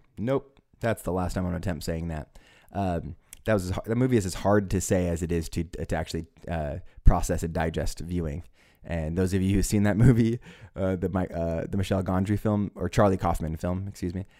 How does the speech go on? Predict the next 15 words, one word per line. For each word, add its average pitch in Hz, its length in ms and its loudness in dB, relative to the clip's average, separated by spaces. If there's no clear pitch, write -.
uh, 78 220 -4
you 90 160 -2
will 87 80 2
know 85 140 -2
what 78 120 -2
I 76 60 -2
mean 73 260 -6
by - 120 -6
that. 73 240 -10
Uh, 62 320 -8
it's, - 240 -10
it's - 160 -6
a 82 60 -4
pretty, 78 840 2
uh, 64 220 -6